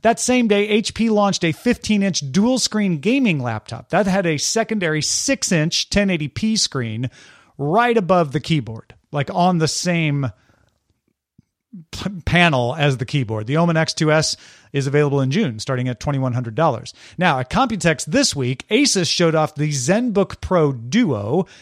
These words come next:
with a fifteen-inch, sixteen-by-nine oled four K panel and a half-height thirty-two-by-nine I P S four K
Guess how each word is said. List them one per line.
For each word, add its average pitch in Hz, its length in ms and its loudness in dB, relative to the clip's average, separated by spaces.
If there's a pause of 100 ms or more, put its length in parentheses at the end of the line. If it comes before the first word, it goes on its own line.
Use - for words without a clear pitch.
(140)
with 135 140 0
a 135 40 -2
fifteen-inch, 185 540 2
sixteen-by-nine 151 840 0
oled 135 300 2
four 151 220 0
K 139 200 0
panel 131 460 -2 (240)
and 151 120 0
a 143 60 0
half-height 143 840 -2 (320)
thirty-two-by-nine 139 1160 0
I 170 180 2
P 160 280 0
S 220 500 2
four 156 300 2
K 131 460 0